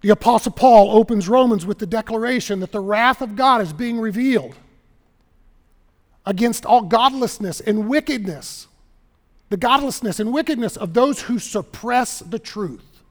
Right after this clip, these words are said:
That's how he opens. Arguably the weightiest, deepest theological book of the New Testament.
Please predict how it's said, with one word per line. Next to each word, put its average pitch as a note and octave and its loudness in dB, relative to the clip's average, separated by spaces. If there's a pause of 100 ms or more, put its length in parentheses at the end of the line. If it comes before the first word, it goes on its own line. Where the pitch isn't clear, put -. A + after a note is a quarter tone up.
(1120)
That's - -14
how A#3+ -8
he G#3 -6
opens. - -6 (800)
Arguably A3 2 (1300)
the F#3 4
weightiest, G#3+ 2
deepest A#3+ -4 (800)
theological A#3 0
book G#3+ -8
of A#3 -8
the A3+ -6
New A3+ -4
Testament. - -12